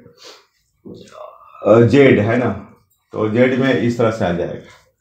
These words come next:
ठीक है, ये इस पर जाओगे जेड, तो ये तुम्हारा, अ, Z minimum है ना, Z minimum is equal to R, ठीक है। ये resonant frequency है, टू पाई F is equal to one by root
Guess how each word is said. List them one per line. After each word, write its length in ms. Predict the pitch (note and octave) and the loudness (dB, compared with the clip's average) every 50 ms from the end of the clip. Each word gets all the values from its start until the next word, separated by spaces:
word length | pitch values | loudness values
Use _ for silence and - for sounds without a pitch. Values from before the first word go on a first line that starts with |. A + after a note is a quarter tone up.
| _ _ _ _ _ _ _ _ _ | _ _ _ _ _ _ _ _ _
ठीक 180 | - A#2+ A#2+ - | 0 2 4 4
है, 260 | B2 F#2+ F2+ F2 - - - - _ _ _ _ _ _ _ _ - - | 4 2 2 -2 -6 -12 -18 -20 _ _ _ _ _ _ _ _ -8 -2
ये 260 | G#2+ A#2 A#2+ B2 B2+ | 2 4 4 4 4
इस 240 | B2 B2 B2 A#2+ - | 4 2 0 0 -2
पर 240 | - C3+ C3+ B2+ | 0 0 0 2
जाओगे 380 | B2+ C3 C3 C3 C3 B2+ C#3 C#3+ | 2 2 4 4 4 2 0 -2
जेड, 360 | C3 B2 B2+ D3 - - - _ _ _ _ _ _ - | -2 -4 -6 -8 -10 -16 -20 _ _ _ _ _ _ -6
तो 140 | G#2+ G#2+ G#2+ | -2 -2 0
ये 200 | A2 A#2+ B2 B2 | 2 2 2 2
तुम्हारा, 560 | A#2+ A#2+ A#2 A#2 A#2 A#2 B2+ C#3 C#3 - - - - _ _ _ _ _ _ _ _ _ _ - - | 0 0 0 0 0 0 0 -2 -6 -8 -14 -18 -20 _ _ _ _ _ _ _ _ _ _ -6 0
अ, 200 | G2 G2+ G#2+ G#2+ | 2 4 4 4
Z 340 | G#2 G#2 B2 C3 B2+ C3 A#2+ | 4 6 4 4 4 4 4
minimum 480 | B2 B2+ B2+ B2+ A#2+ A#2 G2+ F2+ F#2 | 4 2 4 4 4 2 2 0 -2
है 140 | G2+ A#2 D3+ | -4 -4 -4
ना, 220 | D3+ B2+ G2 F2 - | -4 -4 -6 -8 -10
Z 320 | - - A2 A2+ A2+ A2+ A2+ | -6 -4 -2 -2 0 -2 -2
minimum 280 | A2 A#2 A#2 A#2 A2+ | -2 -2 -2 -2 -2
is 180 | A2+ G#2 G#2 - | -2 -2 -4 -4
equal 280 | - A2+ G#2+ G#2+ G#2 - | -2 -2 -2 -2 -2 -4
to 120 | C#3+ D3+ - - - - - E2 | -6 -8 -8 -12 -16 -12 -8 -6
R, 140 | E2 - - - - - - _ _ _ _ _ _ _ _ _ _ _ _ _ - | -6 -6 -6 -10 -14 -20 -20 _ _ _ _ _ _ _ _ _ _ _ _ _ -2
ठीक 160 | - B2 A2+ | -2 0 2
है। 300 | C3+ - - - - - - _ _ - _ - - - - - | 2 2 0 -2 -6 -14 -20 _ _ -20 _ -18 -18 -16 -12 -4
ये 340 | G2+ A2 A#2 A#2+ B2 B2 A#2+ | 0 2 4 4 6 6 6
resonant 380 | A#2+ A#2+ B2 C3 C#3 C#3 C3+ - | 4 4 4 2 2 2 0 0
frequency 460 | - B2+ C3 C3+ C3+ C3 B2 C#3 C3+ | -2 -2 0 0 0 0 0 -2 -2
है, 220 | - - - - - - - _ _ _ _ _ _ _ _ _ | -2 -2 -4 -8 -12 -20 -20 _ _ _ _ _ _ _ _ _
टू 200 | - C3 C3 A#2+ | -4 -2 -2 2
पाई 260 | - C#3 C3 C3+ C3+ C3+ | 2 4 4 4 4 4
F 200 | C#3 C#3+ C#3+ C3+ - - - | 4 2 0 0 -6 -10 -8
is 160 | A2+ A2+ G#2 A#2 A#2+ | -8 -6 -4 -4 -4
equal 340 | A#2 - B2+ B2 B2 B2 - | -4 -4 -4 -2 -2 -2 -4
to 120 | C#3 B2+ A#2+ B2 | -4 -4 -2 -2
one 140 | B2+ B2+ B2 | -2 0 0
by 140 | C#3 D3 C#3+ C#3+ | 0 0 2 2
root 180 | E3+ F3+ F3 | 0 0 -2